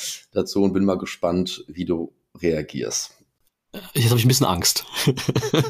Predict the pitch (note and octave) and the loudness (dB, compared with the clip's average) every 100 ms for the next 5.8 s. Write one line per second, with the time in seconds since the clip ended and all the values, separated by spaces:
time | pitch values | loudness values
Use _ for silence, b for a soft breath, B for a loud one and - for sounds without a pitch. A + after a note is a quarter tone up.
0 | - - - D3+ - - - D#3 F#3 G#3 | -2 -6 0 2 2 2 4 6 8 6
1 | B B B B G#2 G2 B2+ C3 A#2+ G#2+ | B B B B 0 2 6 6 6 4
2 | F2 G2 B2 C3+ C3 C#3+ C#3 - - A2+ | 4 4 4 4 6 6 6 2 4 6
3 | B2 A#2+ A#2+ A#2+ A#2+ - A#2 G#2+ - A2+ | 8 8 8 6 4 0 2 2 4 4
4 | B2 A2+ G2+ G2 F#2+ F2+ E2+ F2+ G2 - | 6 6 8 8 6 4 4 4 2 2
5 | F#2+ - E2 D#2 - - - | 0 2 0 0 -2 -2 -4